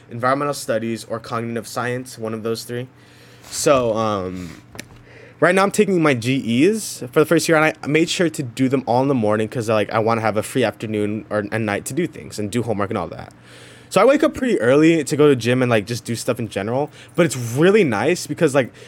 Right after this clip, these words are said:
let's just say you wanna, like, go out with friends. Like, some friends may not be able to go out because they have classes in the afternoon or they wanna do homework 'cause they have a late class. But for me, I get my thing,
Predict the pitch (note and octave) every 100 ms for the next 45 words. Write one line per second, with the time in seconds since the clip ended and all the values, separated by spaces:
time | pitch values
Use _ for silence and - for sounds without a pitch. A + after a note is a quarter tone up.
0 | - D#3 E3 E3+ - D#3 C#3+ C#3 B2+ C3
1 | C3 A2+ G2+ C3 A2+ A2+ G#2+ - G2 C2+
2 | - B2+ A2+ A3 A3+ G#3 D#3+ F3 E3 D3+
3 | C#3 D3 D3 C#3 B2+ A2+ A#2 B2 B2+ B2+
4 | A#2 C#3 A#2+ A#2 A2 G2 A#2 G#2+ C3+ C#3
5 | A#2+ G#2+ G#2 F#2+ - - C#3 C3 A#2+ G2+
6 | F#2 F#2 - D#3 D#3 - - - D3 C#3
7 | C#3 G#3 C#4+ - - - - D#3+ A3 G3+
8 | G3+ F#3+